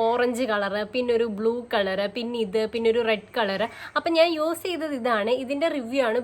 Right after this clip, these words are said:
പറയാനായിട്ട് വരുന്നത്. ഏകദേശം ഇതിന് നാനൂറ്റി നാപ്പത്തഞ്ച് രൂപയാട്ടോ, അമ്പത് ഗ്രാമിന് വരുന്നത്. അത്യാവശ്യം അഫോർഡബിൾ ആണോ എന്ന് ചോദിച്ചാൽ അഫോർഡബിൾ ആയിട്ടുള്ളൊരു സാധനമല്ല. അപ്പോൾ ഇത് ഫുൾ ഞാൻ യൂസ് ചെയ്തിട്ടുണ്ട് ട്ടോ.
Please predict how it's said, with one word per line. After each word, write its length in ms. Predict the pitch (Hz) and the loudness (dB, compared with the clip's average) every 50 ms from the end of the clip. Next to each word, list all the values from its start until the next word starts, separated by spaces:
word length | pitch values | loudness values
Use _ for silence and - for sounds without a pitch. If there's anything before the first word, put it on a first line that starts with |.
| 240 233 | 2 2
പറയാനായിട്ട് 520 | 214 214 220 233 247 247 226 214 202 226 214 202 | 2 2 0 0 0 0 -2 -2 -2 -2 -2 0
വരുന്നത്. 240 | 190 190 220 254 254 269 269 | 0 -2 -2 -2 -2 -2 -2
ഏകദേശം 440 | 262 269 285 277 311 302 - 339 330 | 0 0 0 0 0 -4 -4 -4 -2
ഇതിന് 180 | 285 285 277 302 302 277 | -2 0 -2 0 0 0
നാനൂറ്റി 420 | 233 220 220 226 240 240 247 302 302 277 | 2 2 2 2 0 -2 -2 -2 -2 0
നാപ്പത്തഞ്ച് 280 | 208 196 185 - 220 - 247 254 247 240 254 220 | -2 -2 -4 -6 -4 -2 -2 -2 0 -2 -2 -2
രൂപയാട്ടോ, 460 | 208 190 170 185 185 180 175 170 190 185 196 202 | -2 -4 -2 -2 -2 -2 -2 -4 -6 -2 -2 -2
അമ്പത് 280 | 214 220 208 240 226 262 220 | -2 -2 -4 -4 -4 -2 -2
ഗ്രാമിന് 380 | 214 202 180 180 190 196 196 190 | 0 0 2 2 0 -2 -2 -2
വരുന്നത്. 360 | 180 170 175 170 175 180 185 226 - - - - - - - 214 | -2 -2 -4 -6 -6 -6 -6 -6 -8 -8 -20 -20 -20 -14 -14 -14
അത്യാവശ്യം 460 | 208 - - 208 202 202 202 - 277 240 | -12 -6 -4 -2 -2 -2 0 2 2 2
അഫോർഡബിൾ 420 | - - 233 226 220 226 226 254 247 | 2 2 2 2 2 4 4 4 4
ആണോ 180 | 233 220 220 226 240 | 6 4 4 4 4
എന്ന് 100 | 247 247 254 | 2 2 2
ചോദിച്ചാൽ 240 | 220 208 208 262 254 220 | -2 -2 2 2 2 2
അഫോർഡബിൾ 400 | 202 - 226 214 208 208 202 220 220 208 | 2 0 -2 -2 0 0 0 0 0 0
ആയിട്ടുള്ളൊരു 440 | 202 202 185 208 190 190 190 196 214 - | -2 -2 -2 -2 -2 -2 -2 -4 -2 -2
സാധനമല്ല. 640 | 214 180 180 180 190 196 214 220 202 190 180 170 165 - - - - - - - _ _ _ _ - - - 233 | 0 0 0 0 0 0 0 0 0 -2 -2 -6 -6 -8 -10 -20 -20 -20 -20 -20 _ _ _ _ -20 -10 -10 -6
അപ്പോൾ 120 | - 269 277 | -4 -4 -4
ഇത് 80 | 277 294 - | -4 -4 -2
ഫുൾ 160 | 320 285 277 285 311 330 320 | -2 -2 0 0 0 0 0
ഞാൻ 100 | 311 311 302 269 | -2 -2 0 -2
യൂസ് 200 | 247 233 240 233 - | -2 -2 -4 -2 -2
ചെയ്തിട്ടുണ്ട് 460 | 269 226 214 190 202 202 196 185 180 180 175 | 0 0 0 0 0 -2 -2 -2 -2 -4 -2
ട്ടോ. 80 | 220 | -2